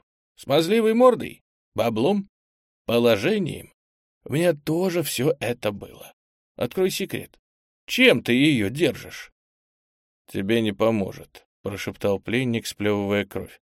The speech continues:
«Почему же?» Леграс поднял голову. Было видно, что ему даже для этого приходилось прилагать усилия.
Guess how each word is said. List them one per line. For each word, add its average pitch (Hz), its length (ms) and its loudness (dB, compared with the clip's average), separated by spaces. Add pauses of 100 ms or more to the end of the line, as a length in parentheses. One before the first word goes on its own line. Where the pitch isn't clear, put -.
(200)
«Почему 202 640 4
же?» 160 320 2 (600)
Леграс 131 540 0
поднял 101 440 0
голову. 127 560 -2 (160)
Было - 240 -4
видно, 104 320 -2
что - 220 -6
ему 117 260 0
даже 113 340 0
для 104 200 2
этого 98 380 0
приходилось 98 600 -2
прилагать 95 500 -2
усилия. 95 500 -8